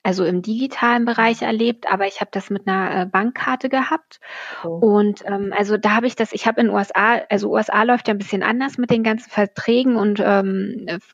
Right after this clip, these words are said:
Speaker 1: Karten und Banksachen und so weiter. Und da hab ich damals schon gelernt, ich hatte eine Karte, ich hatte dann eine Bank, äh, eine eigene Bank in den U S A, ich war bei Chase.
Speaker 2: Hm.
Speaker 1: Und da war das so, du hast, äh, ich konnte einstellen, wenn einer mit meiner Karte bezahlt oder ich mit meiner Karte bezahle, kriege ich eine S M S.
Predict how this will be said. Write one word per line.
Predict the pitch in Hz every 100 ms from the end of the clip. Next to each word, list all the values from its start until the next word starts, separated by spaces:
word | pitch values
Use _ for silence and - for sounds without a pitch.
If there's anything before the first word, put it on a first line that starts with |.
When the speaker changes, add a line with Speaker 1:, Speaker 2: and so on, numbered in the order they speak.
| -
Speaker 1:
Karten | - 202 220 220
und | 202 185
Banksachen | 196 233 - 233 233
und | 233 220
so | 220
weiter. | 220 226 240 233 - - -
Und | 190 190
da |
hab | 202
ich | 220
damals | 214 208 208
schon | - 190
gelernt, | 180 190 240 254
ich | -
hatte | 185 -
eine | 185 185
Karte, | - 202 247
ich | 233
hatte | 180 180
dann | 180
eine | 175
Bank, | 180 185 247 - -
äh, | 226 240 240
eine | 233 175
eigene | 180 180
Bank | 175 202 233
in | 247
den |
U | 247
S | 233
A, | 254 240
ich | 214
war | 185
bei | 180
Chase. | 170 - 226 302 - - - - -
Speaker 2:
Hm. | 190
Speaker 1:
Und | 185 202
da | 196
war | 202 214
das | 226 226
so, | 240
du | 233 208
hast, | 196 - _ -
äh, | 196
ich | 190
konnte | - 190 190 165
einstellen, | 165 247 - - 277 262 196
wenn | 190 196
einer | 196 196 190
mit | 185 -
meiner | 185 190 180
Karte | - 208 247
bezahlt | 269 - 285 196
oder | -
ich | 208
mit | 233
meiner | 226 226 226
Karte | 226 226
bezahle, | 233 226 226 220
kriege | 214 - 208
ich | 196
eine | 180
S | 180
M | 175
S. | 151 -